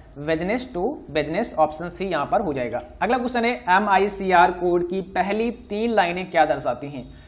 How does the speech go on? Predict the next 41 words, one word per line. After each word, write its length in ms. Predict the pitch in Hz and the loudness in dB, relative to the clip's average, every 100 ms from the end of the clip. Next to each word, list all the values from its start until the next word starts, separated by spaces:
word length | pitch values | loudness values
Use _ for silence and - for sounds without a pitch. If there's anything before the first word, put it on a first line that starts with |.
| - - | -12 -4
एमआईसीआर 560 | 175 196 214 220 202 | 2 4 4 4 4
कोड 280 | 202 190 185 | 4 -2 -2
की 80 | 202 | -6
फर्स्ट 300 | 202 196 208 | 4 4 4
तीन 260 | - 190 190 | -2 -6 -2
लाइनें 240 | 185 190 | -2 -2
क्या 160 | 185 175 | 0 0
दर-, 320 | 170 170 165 | 0 -2 -2
दर्शाती 380 | 165 170 160 185 | 0 2 2 0
हैं? 120 | 214 | -4
तो 120 | 226 | -4
शहर 360 | 220 165 160 151 | -2 0 2 2
का 140 | 147 | 0
कोड, 380 | 147 160 180 208 | -2 -2 0 0
ऑप्शन 540 | 147 123 151 180 269 - | 0 -2 -4 -6 -6 -12
सी। 400 | - 143 104 98 - - - - - - - - - - | -14 -12 -12 -14 -18 -18 -18 -16 -16 -18 -18 -20 -20 -8
अगला 140 | 185 254 | -2 0
क्वेश्चन 240 | 247 254 | 0 0
है, 360 | 247 - 180 208 | 0 2 8 8
एचटीटीपीएस 880 | 233 247 - 196 214 190 190 185 190 | 6 -4 -2 -4 -4 -4 -2 -2 -2
में 260 | 202 202 - | -4 -4 0
एस 300 | 185 196 - | 2 2 -6
को 140 | 185 196 | -2 -2
लिखा 340 | 156 151 170 | -2 2 4
जाता 300 | 156 135 147 | 4 2 0
है, 340 | 160 135 - - - - | 2 -2 -4 -18 -20 0
एचटीटीपीएस 920 | 170 214 220 - 185 180 180 175 170 185 | 6 6 4 -4 -2 -2 -4 -2 -2 -2
में 100 | 185 160 | -4 0
एस 200 | 175 - | 0 0
क्या 140 | 170 | 2
होता 280 | 170 165 160 | 2 4 6
है? 380 | 165 - - - - | 6 4 -4 -16 -10
तो 60 | 160 | -4
यहां 240 | 170 233 | 0 2
पर 160 | 220 214 | 6 6
आपका 260 | 190 - | 6 4
हो 140 | 185 175 | 2 4
जाएगा 240 | 165 165 | 4 6
ऑप्शन 320 | 151 151 156 | 6 4 -8
फर्स्ट, 680 | 151 - 185 - - - - | -6 2 2 2 -10 -16 -16
सिक्योर। 520 | - 165 156 127 - | -10 -8 -6 -6 -8